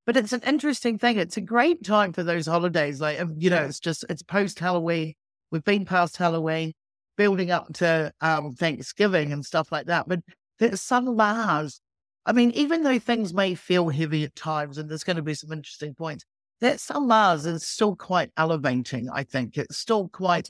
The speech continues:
Speaker 1: you know, and opposite Uranus, it's, it's a bit of a machine. Um, so that helps,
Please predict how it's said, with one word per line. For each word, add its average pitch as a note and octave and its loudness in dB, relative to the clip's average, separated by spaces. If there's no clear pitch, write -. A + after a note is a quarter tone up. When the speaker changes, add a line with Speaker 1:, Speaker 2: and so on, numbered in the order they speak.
Speaker 1:
you F#3 -8
know, D#3 2
and G3 2
opposite G#3+ 2
Uranus, E3 2
it's, - -6
it's E3 0
a F3 -4
bit G3+ -2
of G#3+ 2
a G#3+ 2
machine. E3+ -4
Um, E3+ 0
so F#3 2
that G3 0
helps, E3+ -2